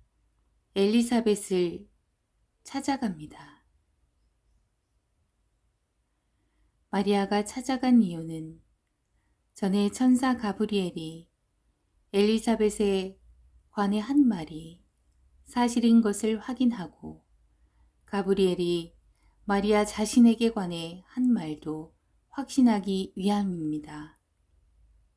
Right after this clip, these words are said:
엘리사벳은 마리아가 품고 있는 태아가 주, 곧 예수 그리스도임을 알았습니다.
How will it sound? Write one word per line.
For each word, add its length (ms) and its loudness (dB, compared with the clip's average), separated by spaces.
엘리사벳은 960 0
마리아가 600 2
품고 420 -2
있는 320 4
태아가 760 -8
주, 520 -4
곧 400 -8
예수 440 2
그리스도임을 1080 0
알았습니다. 1000 -8